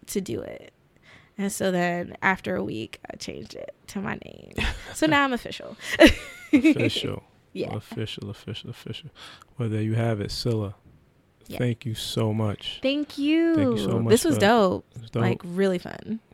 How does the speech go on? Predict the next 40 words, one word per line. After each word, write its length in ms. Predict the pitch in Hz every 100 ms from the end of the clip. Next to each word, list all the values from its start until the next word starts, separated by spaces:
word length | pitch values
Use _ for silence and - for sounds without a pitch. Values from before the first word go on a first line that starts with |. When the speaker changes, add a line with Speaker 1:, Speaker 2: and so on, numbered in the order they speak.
| -
Speaker 2:
Dope. 260 | 120 113 - -
Like, 120 | 110
with 100 | 101
a 40 | 107
Speaker 1:
Yeah. 40 |
Speaker 2:
capital 380 | - 113 104 107
D, 240 | 104 107
like, 280 | 104 98 95
you 100 | 101
know 80 | 104
what 60 | 101
I 80 | 101
mean? 100 | 101
Speaker 1:
Capital 240 | 104 107
D. 260 | - - -
Speaker 2:
Capital 260 | - 87 85
D. 120 | - 120
Gotcha, 260 | - 92 -
gotcha. 300 | - 82 - - - -
<laughs> 240 | - -
Cilla, 280 | - 113 104
thank 200 | 113 107
you 40 |
so 140 | - 113
much. 200 | 104 -
I 60 |
appreciate 520 | 104 - 110 - 104 98
it. 80 | -
Thank 200 | 110 -
you 40 |
for 100 | -
taking 320 | 107 127 120 113
time 280 | 120 113
out 240 | 120 113 - _ - _ -
Speaker 1:
For 60 |
sure. 340 | 247 311 403 427
Thank 260 | 302 285 269
Speaker 2:
to 80 |
Speaker 1:
you. 120 | 339 427
Speaker 2:
bless 540 | 285 113 185 185 202